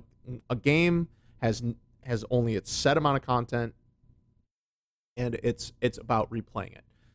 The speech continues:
So the length of the game and the value there. And so that's the other thing. So we've, you've played games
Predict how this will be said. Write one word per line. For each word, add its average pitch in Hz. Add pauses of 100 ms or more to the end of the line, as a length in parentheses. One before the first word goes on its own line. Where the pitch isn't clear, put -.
(140)
So 139
the 123
length 151
of 165
the 170
game 107 (680)
and 120
the 104
value 101
there. 85 (500)
And 120
so 139
that's 151
the 180
other 156
thing. 135
So 156
we've, 190 (200)
you've 156
played 233
games 104